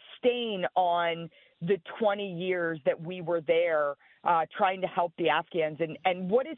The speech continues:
happening there right now, you know, it's, it's gone and past, but what is happening with the Afghan people now is, is terrible to see.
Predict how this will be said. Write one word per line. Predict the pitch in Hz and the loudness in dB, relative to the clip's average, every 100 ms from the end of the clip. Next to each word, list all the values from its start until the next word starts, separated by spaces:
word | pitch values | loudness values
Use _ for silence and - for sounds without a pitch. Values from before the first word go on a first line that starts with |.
| - | 0
happening | 185 180 190 180 170 | 2 2 -2 -4 0
there | 165 160 | 2 2
right | 156 160 | 0 0
now, | 139 160 156 139 | 0 2 2 0
you | 151 165 | -2 -2
know, | 147 | 0
it's, | 170 180 - - - | -2 -6 -14 -20 -4
it's | 214 180 | -4 2
gone | 269 254 240 | 2 2 0
and | 190 | -2
past, | - 196 170 - | 2 2 2 0
but | 170 | 0
what | 170 233 | 2 -2
is | - | 0
happening | 196 175 - 180 | 2 2 0 -4
with | 165 | -2
the | 170 - | 0 0
Afghan | 160 - 160 151 | 0 0 -4 -4
people | 175 160 151 | -8 -4 -2
now | 147 156 147 131 - _ - _ - | 0 0 0 -2 -6 _ -20 _ -2
is, | 180 160 147 _ _ _ - | -2 -2 -6 _ _ _ -8
is | 170 - | -8 -4
terrible | 247 196 156 131 - | 0 2 2 -2 -2
to | 151 - | -8 -4
see. | - | -4